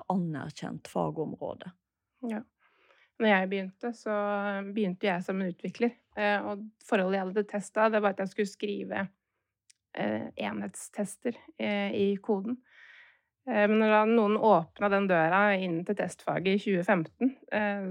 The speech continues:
Speaker 2: så var det et enormt stort område som, med veldig mange muligheter som åpnet seg for meg.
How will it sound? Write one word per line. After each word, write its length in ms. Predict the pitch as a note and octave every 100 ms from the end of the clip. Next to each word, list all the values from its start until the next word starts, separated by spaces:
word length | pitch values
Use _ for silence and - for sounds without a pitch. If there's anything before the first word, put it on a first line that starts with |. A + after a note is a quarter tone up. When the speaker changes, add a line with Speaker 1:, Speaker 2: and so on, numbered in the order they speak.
| F#3+ - - _ - - -
Speaker 2:
så 160 | G#3+ G3+ -
var 280 | F#3+ F#3
det 60 | F#3
et 140 | - G#3+
enormt 460 | G#3+ F#3+ A3+ B3+
stort 500 | - - - G#3 A3 G#3
område 400 | F3+ D#3 E3+ F#3+
som, 360 | G#3 G3 G3+ - _ _
med 100 | G#3+
veldig 300 | G#3+ F#3+ E3+ G3
mange 180 | F#3+
muligheter 380 | G3+ F#3+ F3+ -
som 140 | G3+ G#3
åpnet 300 | F3+ D3+ E3
seg 140 | D#3+
for 120 | -
meg. 140 | G3